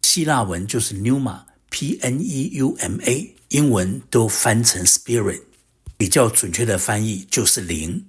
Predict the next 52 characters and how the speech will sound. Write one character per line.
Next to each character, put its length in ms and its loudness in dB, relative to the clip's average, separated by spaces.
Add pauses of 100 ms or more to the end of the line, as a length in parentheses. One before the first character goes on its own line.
(500)
也 180 4
就 220 6
是 240 4
在 300 2
灵 360 -2
里 200 -2
侍 260 2
奉 240 -6
神。 400 -2 (480)
我 140 -2
们 180 0
一 20 0
定 140 -2
要 160 0
认 260 -4
识， 380 -4 (180)
真 240 2
正 200 0
的 80 -2
侍 260 2
奉 340 -8 (120)
不 120 -8
是 220 2
在 240 -6
做 260 -8
一 140 -12
个 100 -8
事 260 2
工， 360 -8 (320)
那 220 -4
是 200 2 (220)
外 160 -2
面 240 -2
的 100 -14
工 240 -10
作， 300 -10 (240)
价 300 -2
值 180 0 (100)
不 80 -12
高。 400 -10 (220)
真 240 4
正 160 4
的 80 2
侍 260 2
奉 300 -6
是 300 -2
在 240 -2
灵 360 -6
里 120 -8
的 120 -8
侍 240 4
奉， 300 -10